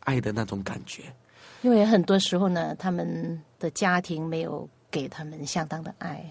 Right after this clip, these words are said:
Speaker 1: 对。
Speaker 2: 他们所需要的爱，他们得不到。
Speaker 1: 对，如果家庭没有，父母没有给他们正确的爱，他们在，呃，成长的过程当中就会寻求别人来爱他。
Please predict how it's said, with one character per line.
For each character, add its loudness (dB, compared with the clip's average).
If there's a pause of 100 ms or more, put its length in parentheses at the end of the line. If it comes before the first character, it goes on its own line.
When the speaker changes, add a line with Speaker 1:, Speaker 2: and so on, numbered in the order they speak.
(260)
Speaker 1:
对。 4
Speaker 2:
他 8
们 8
所 4
需 -4
要 4
的 -4
爱， -8
他 -6
们 -2
得 -2
不 -8
到。 -6 (420)
Speaker 1:
对， 0
如 4
果 6 (100)
家 6
庭 -2
没 6
有， 4
父 4
母 2
没 2
有 4
给 -6
他 -4
们 -4
正 -2
确 -6
的 -6
爱， -4 (200)
他 0
们 0
在， 0 (500)
呃， -2
成 2
长 0
的 -2
过 -2
程 -2
当 -2
中 -6
就 2
会 2
寻 0
求 -2
别 0
人 0
来 -2
爱 -4
他。 -8